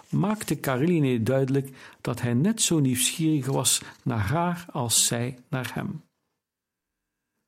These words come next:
Ze begroette hem in het Meroïtisch, wat vlot over haar lippen kwam na haar recente verblijf in zijn land.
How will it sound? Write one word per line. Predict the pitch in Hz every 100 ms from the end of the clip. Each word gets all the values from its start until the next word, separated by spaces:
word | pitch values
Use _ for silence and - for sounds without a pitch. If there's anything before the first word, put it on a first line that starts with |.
| _ _ -
Ze | -
begroette | 120 107 143 147
hem | 113 127 123 - -
in | 156 131
het | 127
Meroïtisch, | 139 131 123 156 202 - 113 - - - - _ -
wat | 139 139 -
vlot | 131 180 220 220
over | - 147 131
haar | 110 120 123
lippen | 208 127 117
kwam | 139 135 139 - - -
na | 131
haar | 113 143 156 131
recente | 117 - 147 143 120
verblijf | 120 110 127 135 135
in | 123
zijn | 131
land. | 135 139 131 -